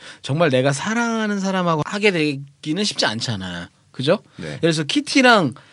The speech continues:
Speaker 1: 다른 여자 한 명 껴서 쓰리썸을 하고 싶진 않은 거 아니에요, 샤코님은.
Speaker 2: 음,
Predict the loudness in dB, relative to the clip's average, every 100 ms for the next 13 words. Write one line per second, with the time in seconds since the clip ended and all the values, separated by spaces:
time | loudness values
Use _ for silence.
0 | _ _ _ _ _ 4 6 4 2 2
1 | 0 0 0 0 -2 -8 -20 _ -8 -4
2 | -2 0 2 0 0 0 0 2 2 4
3 | 4 4 -2 -4 -4 0 2 2 -4 -8
4 | -10 -12 -16